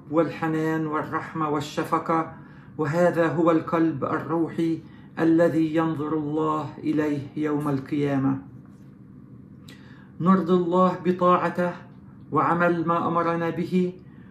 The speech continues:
ونستغفره ونتوب إليه كل يوم، ونبتعد عن ما نهانا عنه. نعبده حق عبادته بكل عقلنا وقلبنا، ولا نشرك به شيئا،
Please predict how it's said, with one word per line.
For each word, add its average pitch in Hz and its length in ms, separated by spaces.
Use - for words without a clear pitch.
ونستغفره 165 1000
ونتوب 160 920
إليه 160 580
كل 165 300
يوم، 170 520
ونبتعد 165 800
عن 160 300
ما 160 180
نهانا 151 600
عنه. 135 420
نعبده 185 600
حق - 400
عبادته 175 800
بكل 175 500
عقلنا 170 600
وقلبنا، 170 840
ولا 175 420
نشرك 165 580
به 147 300
شيئا، 139 560